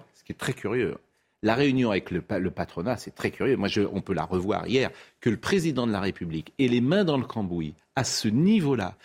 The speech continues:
qu'il parle avec Geoffroy Roux de Bézieux, avec la première ministre à côté qui ne dit rien. Moi, c'est une image qui m'a étonné. Elle a étonné peu de gens, d'ailleurs. J'en ai parlé dès, dès hier. J'étais étonné. Il donne le calendrier. T'as l'impression que c'est un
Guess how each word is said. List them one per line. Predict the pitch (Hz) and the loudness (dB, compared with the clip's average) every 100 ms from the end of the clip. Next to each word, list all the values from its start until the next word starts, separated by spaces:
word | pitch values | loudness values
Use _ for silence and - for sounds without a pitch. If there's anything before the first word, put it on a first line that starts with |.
| - _ | -20 _
qu'il | - 131 | 0 0
parle | 127 247 254 202 | 0 2 4 4
avec | 139 120 | 4 2
Geoffroy | 110 113 - 160 | 0 0 0 0
Roux | 120 | 0
de | 104 | 0
Bézieux, | 101 85 87 87 | 0 2 0 2
avec | 139 156 - | 0 0 2
la | 107 | 0
première | - 190 196 180 | 0 -2 0 0
ministre | 151 143 - | 2 0 -2
à | 117 | -2
côté | 117 117 117 | 0 0 -2
qui | - | 0
ne | 85 | -2
dit | 80 87 | -2 -2
rien. | 117 165 208 - - - - _ _ _ | 2 2 0 -6 -20 -20 -20 _ _ _
Moi, | 143 202 208 | 2 4 2
c'est | - - | 0 2
une | 120 | 4
image | 131 175 190 | 6 4 2
qui | - 123 | 0 2
m'a | 120 | 4
étonné. | 135 147 - 151 123 | 4 4 2 4 4
Elle | 104 | 4
a | |
étonné | 107 117 127 143 | 4 2 2 2
peu | 139 | 0
de | 123 | 0
gens, | 175 247 | 2 4
d'ailleurs. | 196 214 | 4 4
J'en | 156 151 | 2 0
ai | 131 | 2
parlé | 160 185 | 2 2
dès, | 180 156 143 | 2 2 4
dès | 135 | 2
hier. | 151 147 143 | 4 2 2
J'étais | 139 185 208 214 | 0 2 4 2
étonné. | 220 - 208 262 190 | 2 2 4 4 2
Il | 170 151 | 2 2
donne | 139 247 233 | 2 2 2
le | 208 | 2
calendrier. | 196 180 175 240 - | 2 2 4 2 2
T'as | 196 | 0
l'impression | 208 220 202 202 160 | 2 0 -2 0 -2
que | - | -4
c'est | 110 | -4
un | 95 | -4